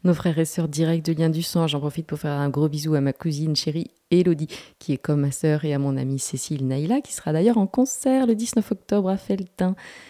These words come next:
chez nous. Inscrivez-vous auprès de moi. Alors, il y a quelque chose d'autre d'important dans ces relations de frères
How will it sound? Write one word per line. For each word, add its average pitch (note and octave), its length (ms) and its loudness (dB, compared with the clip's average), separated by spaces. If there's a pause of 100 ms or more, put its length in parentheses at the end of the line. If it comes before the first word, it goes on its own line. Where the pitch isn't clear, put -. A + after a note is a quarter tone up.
(140)
chez - 380 0
nous. A3 560 6
Inscrivez-vous D3 540 -2
auprès E3+ 400 2
de E3+ 80 2
moi. D3 600 0 (1200)
Alors, F3 460 4
il G3 160 -2
y A3+ 60 2
a A#3+ 80 2
quelque G3 300 -2
chose E3+ 260 -2
d'autre G#3 400 0
d'important E3+ 640 0
dans D3+ 120 -2
ces D#3 200 -2
relations D3 600 -2
de D3+ 140 0
frères D#3 460 -2